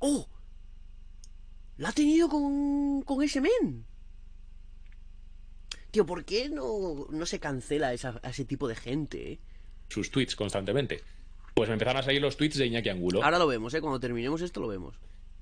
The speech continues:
Speaker 2: Y es verdad que es lo que dices tú, que es un perfil, oye, muy vehemente, es un tipo muy crítico, es un tipo al que le gusta ir al barro,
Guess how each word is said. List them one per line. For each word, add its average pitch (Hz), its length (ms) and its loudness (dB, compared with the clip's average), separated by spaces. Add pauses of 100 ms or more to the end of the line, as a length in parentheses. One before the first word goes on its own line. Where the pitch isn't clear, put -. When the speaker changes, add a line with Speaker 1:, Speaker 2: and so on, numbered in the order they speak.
(120)
Speaker 2:
Y 113 120 4
es 101 100 0
verdad 95 160 2
que - 60 -2
es 110 40 2
lo 110 60 0
que 113 80 2
dices 107 220 -2
tú, 123 120 6
que 117 60 2
es 98 100 0
un 110 60 0
perfil, 117 420 2
oye, 113 220 2
muy 104 260 4
vehemente, 131 760 2
es 107 120 -4
un 107 120 -2
tipo 113 280 2
muy 110 160 -2
crítico, 139 640 2 (720)
es - 100 -2
un 143 80 4
tipo 147 200 6
al 156 80 4
que 135 120 2
le 117 80 2
gusta 139 340 0
ir 127 120 0
al 107 80 0
barro, 101 440 0